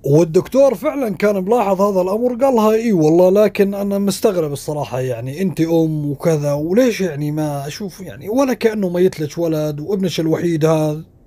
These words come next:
قامت أم جهاد سولفت عبد الحميد السالفة اللي سولفناها في البداية،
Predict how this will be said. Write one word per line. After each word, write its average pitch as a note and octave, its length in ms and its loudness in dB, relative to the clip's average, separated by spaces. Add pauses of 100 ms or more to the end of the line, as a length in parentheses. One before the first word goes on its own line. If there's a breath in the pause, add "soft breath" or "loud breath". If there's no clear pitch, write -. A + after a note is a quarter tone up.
(1200 loud breath)
قامت A#3+ 360 0
أم A3+ 200 -8
جهاد G3+ 460 0
سولفت E3 680 0
عبد F#3 260 -2
الحميد G3 680 -2 (100)
السالفة E3 520 2
اللي D#3 180 0
سولفناها D#3 540 -2
في C3+ 220 -6
البداية، F#2+ 540 -6